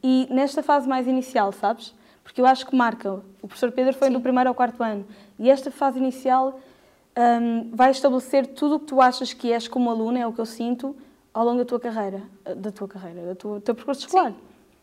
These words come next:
Speaker 1: Yeah.
Speaker 2: Muito bem, olha, eu andei a vasculhar o teu Instagram, não é? Como é óbvio. E no dia vinte e um de junho de dois mil e dezanove, disseste uma coisa muito interessante. Isto vai ser muito recorrente, porque eu andei aqui a perseguir a minha amiga Joana.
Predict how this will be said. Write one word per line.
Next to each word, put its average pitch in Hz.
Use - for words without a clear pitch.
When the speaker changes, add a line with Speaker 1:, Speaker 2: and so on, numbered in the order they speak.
Speaker 1:
Yeah. 196
Speaker 2:
Muito 381
bem, 226
olha, 214
eu 392
andei 370
a 339
vasculhar 311
o 294
teu 294
Instagram, 277
não 285
é? 262
Como 240
é 247
óbvio. 226
E 359
no 392
dia 226
vinte 349
e 220
um 226
de 233
junho 226
de 240
dois 381
mil 254
e 233
dezanove, 202
disseste 277
uma 254
coisa 247
muito 240
interessante. 208
Isto 226
vai 262
ser 294
muito 302
recorrente, -
porque -
eu 196
andei 214
aqui 214
a 214
perseguir 226
a 277
minha 277
amiga 269
Joana. 233